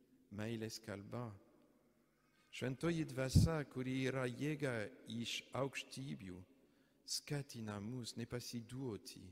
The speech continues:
ir nepaisant visko siekti bendrystės, naudojant meilės žodyną ir gramatiką. Broliai ir seserys, kartais,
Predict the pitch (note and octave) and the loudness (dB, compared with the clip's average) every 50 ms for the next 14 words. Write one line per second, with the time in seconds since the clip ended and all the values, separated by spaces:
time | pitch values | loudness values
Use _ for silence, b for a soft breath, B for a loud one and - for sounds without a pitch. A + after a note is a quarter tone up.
0 | - - - - - - B B B B B B B B - A#2+ B2 C#3 D#3 D#3 | -16 -20 -20 -20 -20 -20 B B B B B B B B 0 0 2 2 0 0
1 | D#3 D#3 D3+ D3+ C#3+ - - D3+ D3+ D3 C3 B2+ D3 D3 C3+ - - - E3 D#3+ | 0 0 0 0 0 0 0 0 0 -2 -2 -2 -2 -2 -2 -2 0 2 2 2
2 | C#3+ C#3+ B B B B B - - - - C#3+ D3+ D3+ - - D3+ C3+ C#3 C#3+ | 2 0 B B B B B -2 0 0 2 2 0 0 0 -2 -2 0 0 -2
3 | C#3+ C#3 C#3 D3 D#3+ E3+ D3+ C3 - - - A2+ G#2+ G2 F#2+ - - - - - | -2 -2 -2 -2 0 0 -2 -4 -6 -6 -6 -4 -4 -4 -4 -8 -10 -12 -14 -20
4 | - - B B B B B B B B - E2 G2 G#2+ B2+ D3 C3 C#3 D3 C#3+ | -20 -20 B B B B B B B B -4 -2 2 4 4 4 4 4 2 2
5 | C3+ C#3+ C#3+ C#3+ C3+ A#2+ G#2 - - - - - - - - G#2 A2+ A#2+ B2+ C3+ | 2 2 0 2 0 -2 -4 -6 -8 -12 -16 -18 -12 -6 -4 -2 0 0 0 0
6 | C3+ C3+ B2+ B2+ B2 B2+ - - - - - - C#3 A2 G2+ A2+ A#2+ A#2+ G#2+ G#2 | 0 0 0 -2 -2 -2 -2 -4 -6 -8 -10 -8 -8 -6 -2 -2 -2 -2 -2 -4
7 | B2 C#3 C#3 B2 A2 G2+ F#2 F2+ F2 - - - - - A2 G#2 A#2 A#2+ B2 - | -6 -6 -4 -4 -4 -4 -6 -8 -10 -12 -18 -20 -14 -10 -8 -6 -4 -4 -4 -6
8 | - - - A2 B2 A2+ A2+ A2+ A2 A2 A2 - - - C3 A2+ - - G2+ F#2 | -6 -10 -10 -6 -4 -4 -2 -2 -2 -2 -2 -4 -4 -6 -6 -6 -6 -8 -10 -10
9 | - - - - - - - - - - - - - _ _ _ b b b b | -10 -10 -16 -20 -20 -20 -20 -20 -20 -20 -20 -20 -20 _ _ _ b b b b
10 | b b b b b b b b b b b b b b _ A#2 B2 C#3+ D3 D3+ | b b b b b b b b b b b b b b _ -2 0 2 2 2
11 | D3 C#3+ C3 - - - D3 D3 C#3 - - B2 A2 G2+ F#2+ F2+ F2 - - - | 2 2 0 -2 -2 -2 -2 -2 -2 -2 -4 -6 -6 -6 -8 -8 -8 -10 -10 -12
12 | - - B B B B B B B B - C#3+ C#3+ C#3+ - - - D#3 D3+ C#3+ | -14 -20 B B B B B B B B -4 -4 -4 -4 -4 -2 0 0 0 2
13 | C3+ B2 - - | 0 -2 -6 -8